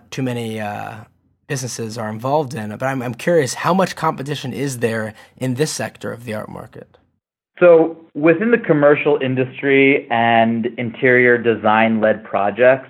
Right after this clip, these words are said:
Speaker 2: there are certainly a number of large traditional art consultancies and then hundreds of small and freelance art consultants who compete for these sort of projects.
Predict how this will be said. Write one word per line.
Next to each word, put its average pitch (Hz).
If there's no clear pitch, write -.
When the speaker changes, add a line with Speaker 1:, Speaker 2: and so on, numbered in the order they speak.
Speaker 2:
there 120
are 113
certainly 147
a 117
number 113
of 101
large 135
traditional 139
art 113
consultancies 110
and 120
then 117
hundreds 135
of 101
small 120
and 101
freelance 113
art 117
consultants 107
who 170
compete 156
for 127
these 113
sort 113
of 101
projects. 101